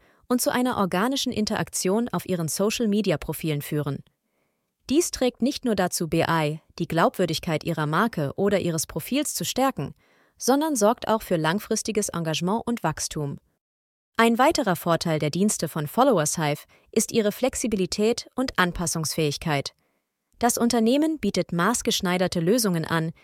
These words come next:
die auf die spezifischen Bedürfnisse und Ziele jedes Kunden zugeschnitten sind. Egal, ob Sie nach einem schnellen Wachstumsschub für Ihr Profil suchen oder eine langfristige Strategie für den Aufbau Ihrer Marke benötigen,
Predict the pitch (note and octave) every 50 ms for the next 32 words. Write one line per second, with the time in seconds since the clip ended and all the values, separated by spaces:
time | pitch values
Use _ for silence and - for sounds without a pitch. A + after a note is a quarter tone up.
0 | _ _ _ - - - A#3 - A3+ - - A#3 - - A3+ G#3 - - C#4+ D#4+
1 | - D#4+ C#4+ - A3 G3 F#3 D#3+ F#3 F#3+ A#3 B3 - A#3+ A#3 - - A#3+ B3 -
2 | - F#3 F3 - - - A#3+ B3+ B3 F#3 D3+ D3 F3 - - - G3+ B3+ C#4+ D4
3 | D4 - - - G#3+ G#3 G3+ - G#3 - - G3+ F3+ E3+ D#3 - E3+ D#3 - E3
4 | D#3 D3+ D3+ C#3+ C#3 C3 - _ _ _ _ _ _ _ _ _ _ _ _ _
5 | G#3+ G#3 - A3+ B3+ C#4 A3+ E3 C#3+ D#3+ A3 _ - F#3 - - G#3+ G#3 F#3+ F3+
6 | - - F#3 F3+ E3 E3 - - - A3 B3+ C#4 C4 G3+ E3+ A#3+ - - - -
7 | F3 D#3+ - - - E3 - - - E3+ D#3+ E3+ - - E3+ D#3 - - C4 D#4+
8 | D4+ G#3+ F3 D#3+ D3+ - F3+ F#3 G#3+ - _ _ - _ _ _ _ - C#4 D4+
9 | D4 - B3 B3 A#3+ A3+ A3 A3+ C#4+ E4 - - B3+ A#3+ - - G#3+ G3 F3+ -
10 | - G3 F3+ - F3+ D#3+ F3+ A3+ B3+ A#3 - F3 E3 D#3+ D3 - F3 F#3+ A3 -
11 | - G3 F3 - E3 D#3 D#3+ D3+ E3 G#3 C4 C4 - G3 E3 D#3+ D#3 D3+ D3 -
12 | - D3 D3 C#3+ D#3+